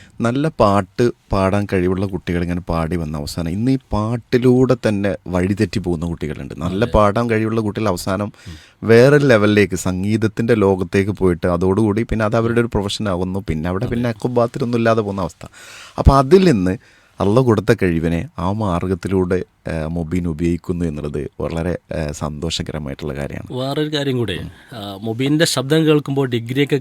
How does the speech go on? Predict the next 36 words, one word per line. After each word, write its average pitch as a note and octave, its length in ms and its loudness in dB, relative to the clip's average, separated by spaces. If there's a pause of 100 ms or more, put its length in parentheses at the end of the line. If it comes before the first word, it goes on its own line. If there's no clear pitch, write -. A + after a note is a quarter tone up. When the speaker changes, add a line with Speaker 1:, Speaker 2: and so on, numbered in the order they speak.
Speaker 2:
കഴിഞ്ഞ് A2+ 540 -2
ജോലിയൊക്കെ A#2+ 640 0
ചെയ്യുന്ന, G#2+ 560 -2 (500)
ഏ, A2 200 -8 (220)
ഒരു, G#2+ 600 -2
ആ, G2 240 -10 (340)
ഒരാളാണ് B2+ 640 2
എന്ന് C3 160 -2
നമുക്ക് A#2+ 540 -4 (180)
മനസ്സിലാക്കാൻ D3 520 0
പറ്റില്ല A#2+ 220 2
Speaker 1:
മനസ്സിലാക്കാൻ E2 140 0
Speaker 2:
എന്നുള്ളത് E2 180 -4
Speaker 1:
പറ്റില്ല A2+ 160 -4
Speaker 2:
അല്ലേ? D2+ 160 -2
Speaker 1:
അല്ലേ? G#2+ 320 -8
Speaker 2:
വളരെ - 240 -12
Speaker 1:
അള്ളാഹു F#2+ 240 4
Speaker 2:
രസകരം. F#2+ 220 4
Speaker 1:
ആ G2+ 120 6
ഒരു G2+ 240 2
ശബ്ദം G2+ 460 4
നിലനിർത്തി G2 420 4
കൊടുക്കട്ടെ. F2+ 320 0
Speaker 2:
നിലനിർത്തി F2+ 260 -8
കൊടുക്കട്ടെ. D2+ 340 -16
ആമീൻ. D2+ 180 -10
Speaker 1:
ഉം. C#2 100 -12 (720)
പിന്നെ C2+ 420 -4 (260)
അപ്പോ, A#2+ 260 4 (540)
ആ, G#2+ 100 -2
നേരത്തെ G#2+ 520 0
നമ്മൾ G2 240 -4
പറഞ്ഞല്ലോ, F2 480 -4 (180)
ആ, D#2 260 -10
മുബീന് F#2+ 360 -4